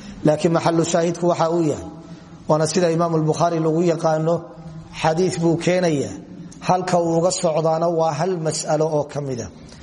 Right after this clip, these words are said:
Nabigu, calayhi salaatu wasalaam, salaaddii markuu ka baxay, salaaddii markuu ka baxay, sidaa isaga la tahay, wa ilaa salaaddii waxba ka dhiman. Laakiin intaa uu ka baxay ee uu u malaynayo waa qof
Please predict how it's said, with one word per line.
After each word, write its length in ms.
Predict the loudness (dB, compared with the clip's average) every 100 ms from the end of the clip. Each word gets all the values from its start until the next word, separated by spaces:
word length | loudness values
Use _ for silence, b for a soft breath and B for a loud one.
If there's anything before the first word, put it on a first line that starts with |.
| B B B
Nabigu, 280 | 0 2 2
calayhi 320 | 2 2 0
salaatu 480 | 2 0 0 0 -2
wasalaam, 440 | 0 0 0 0
salaaddii 520 | -2 0 0 0 0
markuu 320 | 0 0 -2
ka 140 | -2 -2
baxay, 360 | -2 -6 -6 -8 -12 -20 -20 -20 -20 -20 -18 -16 -14 -12 -10 -10 B B B
salaaddii 520 | 0 2 2 2 2
markuu 300 | 2 2 2
ka 160 | 2 2
baxay, 480 | 2 2 2 0 -2 -8 -14 -16 B B B
sidaa 440 | -4 0 2 2
isaga 360 | 0 0 2 2
la 120 | 2
tahay, 300 | 0 -2 -4 -12 -20 B B B 0
wa 180 | 2 2
ilaa 260 | 2 2
salaaddii 500 | 2 0 2 0 2
waxba 280 | 0 2 -2
ka 120 | 0
dhiman. 300 | 0 0 -2 -10 -16 -20 -20 -20 -20 -20 -20 -20 B B B B 0
Laakiin 300 | 2 2 2
intaa 320 | 2 2 2
uu 160 | 0
ka 140 | 0 2
baxay 380 | 2 2 2 2
ee 40 |
uu 240 | 2 0
u 40 | 0
malaynayo 640 | 0 2 2 0 0 2
waa 180 | 2 0
qof 180 | -2 -4